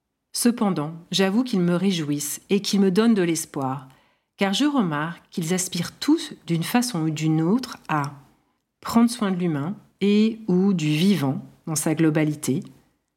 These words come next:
de prendre soin des relations humaines, de favoriser la justice sociale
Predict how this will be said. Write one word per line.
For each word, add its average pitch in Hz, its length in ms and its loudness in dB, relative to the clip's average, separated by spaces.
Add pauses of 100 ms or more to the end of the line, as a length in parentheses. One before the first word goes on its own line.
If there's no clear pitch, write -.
(600)
de 185 60 2
prendre 233 280 2
soin 214 300 0
des 175 140 0
relations 196 500 0
humaines, 156 540 -2 (840)
de 175 80 -2
favoriser 185 600 -2
la 156 140 -4
justice 180 480 -6
sociale 156 640 -4